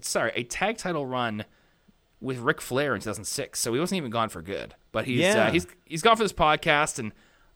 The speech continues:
Speaker 1: I'm honestly not gonna miss him that much. I haven't enjoyed a lot of his segments the last few,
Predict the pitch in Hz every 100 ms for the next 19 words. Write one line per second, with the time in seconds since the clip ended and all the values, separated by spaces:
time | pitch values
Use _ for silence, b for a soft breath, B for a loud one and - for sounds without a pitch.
0 | - 156 165 165 165 156 147 139 147 139
1 | 135 139 160 143 135 135 135 139 - -
2 | - _ 110 107 107 107 107 104 101 98
3 | _ - - 143 135 131 127 120 120 120
4 | - 139 131 123 120 117 131 117 107